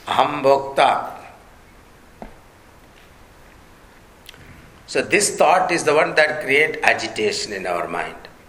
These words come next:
So I am the doer. So if you think that Bhagwan is the doer, I am only an agent in his hand, then what happened? <laughs> It is something like a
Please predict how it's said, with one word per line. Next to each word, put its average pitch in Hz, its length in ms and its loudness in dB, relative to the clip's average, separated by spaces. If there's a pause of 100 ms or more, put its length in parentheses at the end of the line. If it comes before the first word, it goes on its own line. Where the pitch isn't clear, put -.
(800)
So - 220 2
I 113 340 4
am 123 220 4
the 123 80 4
doer. 127 600 2 (760)
So 160 100 -6
if 160 200 0
you 156 140 -4
think 165 320 -6
that 143 280 2
Bhagwan 131 540 2
is 117 120 -2
the 117 100 -2
doer, 104 420 0 (640)
I 98 180 4
am 139 160 0
only 139 300 2
an 127 100 2
agent 131 560 0
in 104 140 -6
his 90 240 -8
hand, 95 380 2 (520)
then 117 200 -6
what 127 160 6
happened? 117 960 -2
<laughs> - 0 - (380)
It - 140 -16
is 139 140 -4
something 135 420 -2
like 139 240 4
a 120 340 2